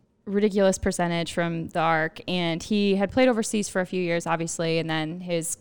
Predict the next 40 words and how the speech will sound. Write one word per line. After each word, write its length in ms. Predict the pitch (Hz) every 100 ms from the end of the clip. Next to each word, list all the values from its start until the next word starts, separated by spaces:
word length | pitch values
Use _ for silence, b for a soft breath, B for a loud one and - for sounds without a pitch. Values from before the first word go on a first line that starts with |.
| -
continued 420 | 196 170 175 165
success 400 | - - 170 160
behind 240 | 160 165
the 60 | 156
arc 240 | 156 156 _ _ -
caught 200 | 156 -
the 100 | -
eye 160 | 160
of 260 | 165 160 - b b b b b -
N 100 | 214
B 120 | 208
A 360 | 190 190 185 -
execs, 540 | 185 180 175 202 -
and 240 | 156 185 185
now 200 | 180 180
he's, 480 | 208 190 180 - -
uh, 200 | 170 170
playing 260 | 196 185
for 240 | 180 - 185
the 80 |
Raptors. 420 | 175 180 180 175 180
And 80 |
I 120 | 175 220
don't 120 | -
know 140 | 208
if 120 | 202
you 120 | 202 190
follow 440 | 180 175 170 165
the 60 | 165
Raptors 400 | 165 160 165 165
on 80 | 151
Twitter. 480 | 160 160 143 135 156 b b b b -
Um, 460 | 185 165 160 156 - _
he 480 | - - 233 240 240
had 200 | 233 226
an, 160 | 202 170
he 240 | 202 214
was, 320 | 220 208 190 -
you 80 | 190
know, 320 | 170 190